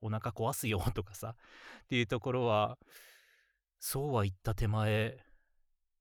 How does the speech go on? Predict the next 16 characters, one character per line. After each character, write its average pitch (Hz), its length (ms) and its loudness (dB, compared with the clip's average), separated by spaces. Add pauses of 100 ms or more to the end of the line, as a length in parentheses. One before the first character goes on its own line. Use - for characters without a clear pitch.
(320)
「前 131 360 0
を 92 220 0
開 98 100 -2
け 117 140 -4
て 123 100 -6
も 117 160 -2
ら 110 80 -2
っ 110 40 -10 (140)
て 107 200 -2
い 113 180 -4
い 147 40 -4
の 104 140 -6
だ 101 120 -10
ろ 101 200 -10
う - 40 -20
か」 - 200 -20